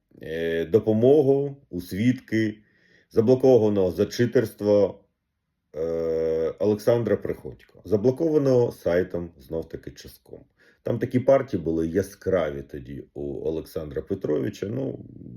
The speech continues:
Стокфішу дуже подобалося, бо це і є Стокфіш. Стокфішу подобається гра його самого. Але суд вже триває, скільки там, чотири чи п'ять років, друзі.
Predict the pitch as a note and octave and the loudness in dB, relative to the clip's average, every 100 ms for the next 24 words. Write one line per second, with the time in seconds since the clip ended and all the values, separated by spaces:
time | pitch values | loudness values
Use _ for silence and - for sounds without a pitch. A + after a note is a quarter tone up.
0 | - - C#3 C#3 A#2+ G#2 F2+ F#2 F#2+ F#2 | -18 0 0 0 -4 -4 -4 -4 -4 -4
1 | D2 B1+ - - - _ _ B2+ C#3 C#3+ | -6 -8 -12 -14 -18 _ _ 0 0 2
2 | A#2+ F#2 G2 - - _ - - _ - | 0 0 -6 -8 -20 _ -20 -20 _ 0
3 | D#3+ - B2+ A2 G#2 G2 D#2+ D2+ - D2+ | 0 0 -6 -4 -2 -2 -2 -4 -8 -14
4 | - - - - - G#2+ A2 F2 D#2+ F2+ | -16 -20 -20 -14 2 4 4 2 -4 -6
5 | E2 C#2+ B1 - _ _ - - - - | -6 -10 -12 -18 _ _ -20 -20 -20 -20
6 | _ - C#3+ F#3+ A3 G#3+ G#3 G3 F3+ D#3+ | _ 2 4 6 6 6 4 2 0 -4
7 | - F#3+ E3 - G#2 G#2 B2+ A#2 - A#2 | -6 -6 -6 -6 -8 -2 0 0 -2 -2
8 | A#2+ B2 G#2 - A#2 G2+ E2+ E2 - B2 | 2 2 2 -2 -10 -10 -10 -12 -10 -4
9 | A#2+ G#2+ G#2+ - G#2 F#2+ G2 G2 F2+ B2+ | -4 -4 -8 -4 -2 -2 -2 -2 -2 -8
10 | B2 D3+ E3+ F3+ | -6 -6 -6 -10